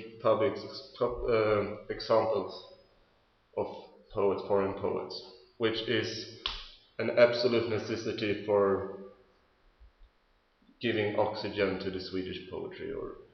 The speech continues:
giving it something. And I think also that, as I said before, this magazine in the eighties,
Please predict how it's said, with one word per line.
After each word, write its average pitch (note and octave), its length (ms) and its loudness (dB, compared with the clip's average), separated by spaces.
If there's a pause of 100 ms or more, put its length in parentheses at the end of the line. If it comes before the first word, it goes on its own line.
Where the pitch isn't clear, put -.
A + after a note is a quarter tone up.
(160)
giving F#2+ 220 -4
it - 220 -6
something. G2 460 -2 (2500)
And B2+ 300 6 (220)
I B2+ 180 6
think D#3 320 2
also C#3 440 6
that, A#2 260 6 (1300)
as A#2 160 0
I A#2 60 0 (100)
said A#2 180 4
before, A#2 360 4
this A2 220 0
magazine A2 440 0
in A2 80 0
the A2 200 2
eighties, C3 380 4